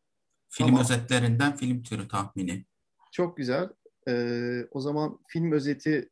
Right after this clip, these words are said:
Speaker 2: projenizi dinleriz.
Speaker 1: Hı hı.
Speaker 2: Ee,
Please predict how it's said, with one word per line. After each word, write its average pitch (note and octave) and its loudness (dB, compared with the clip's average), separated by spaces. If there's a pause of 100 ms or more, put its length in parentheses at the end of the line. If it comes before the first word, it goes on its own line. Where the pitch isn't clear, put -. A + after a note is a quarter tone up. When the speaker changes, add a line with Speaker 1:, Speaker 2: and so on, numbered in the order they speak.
Speaker 2:
projenizi C#3 0
dinleriz. C3+ 0 (500)
Speaker 1:
Hı B2 0
hı. A#2+ 0
Speaker 2:
Ee, A#2 0